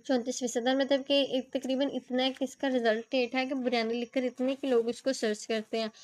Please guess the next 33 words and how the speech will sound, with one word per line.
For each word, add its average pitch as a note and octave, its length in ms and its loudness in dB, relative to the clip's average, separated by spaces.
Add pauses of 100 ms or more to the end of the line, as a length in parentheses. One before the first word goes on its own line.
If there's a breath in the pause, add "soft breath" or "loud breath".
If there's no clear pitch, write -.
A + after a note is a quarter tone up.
(260 loud breath)
उसके C#4+ 200 0
बाद D4+ 120 6
व्यू C4 260 2
आरजेड B3+ 560 4
पर D4 140 -2
जाकर B3+ 360 2
आप B3 360 2
मज़ीद A#3 300 0
भी A#3+ 140 2
देख A3 220 2
सकते A3+ 340 -2
हैं। A3+ 140 0 (460 loud breath)
अब C4+ 160 6
यहाँ C#4 260 6
पर D4 100 6
मैं D4 160 2
किसी C#4+ 220 -2
और B3+ 420 2 (240)
एप्लीकेशन B3+ 600 0
या C4 180 6
किसी C4 280 -4
और A#3 260 2
चीज़ A#3 240 -2
को C4 160 -2
करूँगी, B3 320 0
यहाँ C4 140 4
पे C4 180 0
मैं B3+ 180 2
करूँगी A#3+ 380 0
काइनमास्टर A#3+ 680 0
ट्यूटोरियल, G#3+ 600 -2
ठीक B3 200 -8
है। D4 100 0